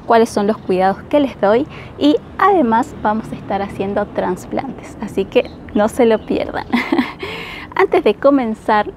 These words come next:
los invito a suscribirse al canal si es que todavía no lo hicieron, a darle un super like al video si es que les gusta, porque de esa manera nos ayudan a seguir creciendo, pero mucho, mucho, mucho. Así que bueno, <laughs> también te invito a seguirme por mi red social de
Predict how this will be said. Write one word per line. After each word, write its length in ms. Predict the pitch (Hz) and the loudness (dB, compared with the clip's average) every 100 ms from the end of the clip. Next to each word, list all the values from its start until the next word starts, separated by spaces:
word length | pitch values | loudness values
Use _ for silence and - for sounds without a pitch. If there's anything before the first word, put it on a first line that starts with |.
| - | -2
los 300 | 226 226 - | 0 0 0
invito 440 | 214 196 202 - - | -2 -2 -4 -2 -2
a 140 | 202 | -2
suscribirse 760 | - - 277 - 202 202 - - | -4 -2 -2 0 2 0 -2 -2
al 160 | 202 - | -2 0
canal 260 | 202 208 | -2 -2
si 100 | - | -2
es 60 | 240 | -4
que 120 | - | -2
todavía 520 | - 190 190 185 196 | 0 0 2 2 0
no 120 | 190 190 | 0 -2
lo 80 | |
hicieron, 440 | 202 - 285 247 269 - - - | -4 2 2 4 0 -6 -18 -2
a 140 | - | 2
darle 360 | 214 214 214 202 | 4 4 4 2
un 240 | 202 196 | 2 0
super 580 | 202 - - 339 320 226 | -4 -10 -4 0 2 2
like 260 | 208 214 - | 4 2 0
al 120 | 202 | -2
video 360 | 185 190 214 220 | 0 2 2 0
si 180 | - 220 | -2 -4
es 100 | - | 0
que 100 | 202 | -2
les 180 | 180 | 0
gusta, 460 | - 262 - - 262 - - - - | -2 -4 -4 -4 -4 -6 -20 -10 -4
porque 240 | 349 320 | 0 2
de 60 | 277 | 2
esa 180 | - 226 | 0 -2
manera 340 | 208 214 233 | -2 0 0
nos 200 | 220 208 | -2 -4
ayudan 420 | 190 - 214 208 - | -6 -2 -2 -2 -8
a 60 | |
seguir 300 | - 185 196 | -8 -4 -4
creciendo, 560 | - 196 - 196 196 208 | -6 -10 -6 -4 -4 -6
pero 240 | - 180 - | -4 -4 -4
mucho, 420 | 190 196 226 - | -6 -4 -4 -2
mucho, 320 | 208 196 - 185 | -2 -2 -4 -4
mucho. 300 | 180 156 - - | -4 -4 -6 -6
Así 240 | 196 - | -8 -6
que 140 | 175 185 | -4 -2
bueno, 280 | 175 - - 254 - 262 - | -2 -6 -4 -4 -2 -4 -4
<laughs> 420 | - - - - | -14 -14 -14 2
también 320 | 302 285 294 | 6 8 6
te 80 | 277 | 6
invito 400 | 254 247 247 254 | 2 0 2 2
a 120 | - 240 | 4 2
seguirme 440 | 226 214 214 220 | 4 4 2 0
por 220 | 220 214 | 2 2
mi 100 | 214 | 2
red 220 | 214 202 | 0 -4
social 340 | - 208 202 190 | -4 -2 0 0
de 120 | 190 | -2